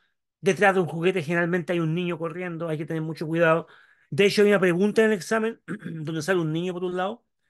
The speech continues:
y por el otro lado hay un carrito de helados y hay un auto también. Entonces la pregunta es, ¿a cuál situación debo estar más pendiente?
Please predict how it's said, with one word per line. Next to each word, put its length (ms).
y 80
por 80
el 100
otro 180
lado 200
hay 140
un 100
carrito 600
de 360
helados 540
y 100
hay 100
un 100
auto 240
también. 460
Entonces 280
la 100
pregunta 540
es, 260
¿a 140
cuál 160
situación 500
debo 160
estar 200
más 160
pendiente? 680